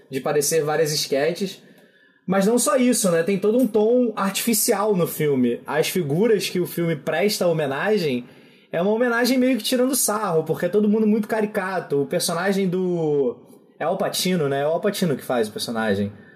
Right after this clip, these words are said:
O personagem do Al Pacino é uma figura deslumbrada, caricata.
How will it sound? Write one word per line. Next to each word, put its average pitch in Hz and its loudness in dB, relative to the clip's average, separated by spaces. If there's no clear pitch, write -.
O 127 -2
personagem 160 0
do 196 0
Al 190 -2
Pacino 175 0
é 165 0
uma 185 2
figura 165 0
deslumbrada, 147 0
caricata. 254 -2